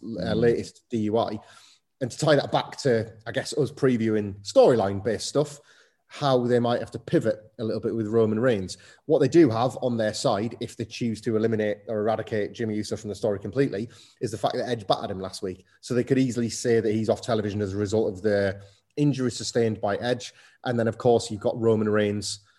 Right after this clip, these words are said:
Speaker 1: kind of having no choice to face up to this vengeful, full of beans, full of piss and vinegar Edge because he's taken out Jimmy Uso. That, like, that is a very ordinary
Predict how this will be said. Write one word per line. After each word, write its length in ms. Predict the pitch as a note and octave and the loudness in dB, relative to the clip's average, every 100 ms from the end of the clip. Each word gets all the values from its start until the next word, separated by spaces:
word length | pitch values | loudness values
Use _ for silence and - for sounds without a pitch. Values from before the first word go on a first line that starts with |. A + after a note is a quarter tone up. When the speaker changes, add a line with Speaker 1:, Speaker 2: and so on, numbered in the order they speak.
| _ _ _ _ _ | _ _ _ _ _
Speaker 1:
kind 220 | - E3 | 0 4
of 60 | F3 | 6
having 180 | D3+ C#3+ | 6 6
no 160 | C3+ | 6
choice 360 | B2 - B2+ G#2+ | 4 2 2 0
to 100 | A#2+ | -8
face 460 | - - A#2+ G#2+ B2 | -10 0 2 2 -2
up 140 | - | -4
to 100 | - | -4
this 360 | G#2 F#2+ - - _ | -4 -4 -8 -16 _
vengeful, 880 | A2 A#2 A2+ G#2 - - G2+ G2 - _ _ _ _ _ | -6 -2 -2 -2 -6 -4 -2 -2 -8 _ _ _ _ _
full 300 | - G#3+ G#3+ | 2 8 8
of 180 | E3 C3+ | 6 4
beans, 460 | E3+ E3 C3+ A2+ | 4 6 4 0
full 220 | - G3 F3 | 2 4 4
of 100 | - | 2
piss 220 | D#3+ - | -2 -2
and 100 | C#3 | 0
vinegar 260 | C#3 A#2 A2+ | 0 0 0
Edge 260 | G2+ G2+ | -2 -6
because 240 | - - A2 | -8 -4 -2
he's 160 | G#2 | -2
taken 300 | - A#2+ - | 0 0 2
out 140 | G2+ - | -2 -2
Jimmy 260 | G#2+ G2+ | -4 -4
Uso. 320 | G2 G2 A2+ G2+ | -4 -6 -6 -6
That, 100 | G2+ - - | -6 -14 -4
like, 220 | B2 B2+ | -4 0
that 160 | F3 C#3+ | 0 0
is 80 | C3 | 2
a 40 | |
very 240 | C#3+ C3+ C3 C3+ | 4 4 4 2
ordinary 520 | B2+ G#2+ A2+ G#2+ | 2 2 0 0